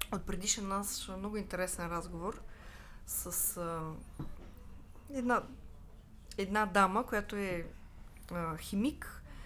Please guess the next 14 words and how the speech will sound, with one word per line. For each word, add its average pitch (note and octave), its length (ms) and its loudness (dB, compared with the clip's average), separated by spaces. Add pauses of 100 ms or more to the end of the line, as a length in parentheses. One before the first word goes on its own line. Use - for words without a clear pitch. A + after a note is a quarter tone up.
(260)
Тя E3 520 4 (520)
работи E3+ 340 -4
в, D3+ 140 -8 (880)
притежава, G#3+ 480 6
да D3+ 180 0
кажа, E3+ 300 2
семейно-, A3+ 460 8
семейството B3 540 2
й - 60 0
притежава F3 440 2
завод D#3+ 260 0
за D#3 60 0
козметика D3+ 500 -4
край, D3+ 480 -2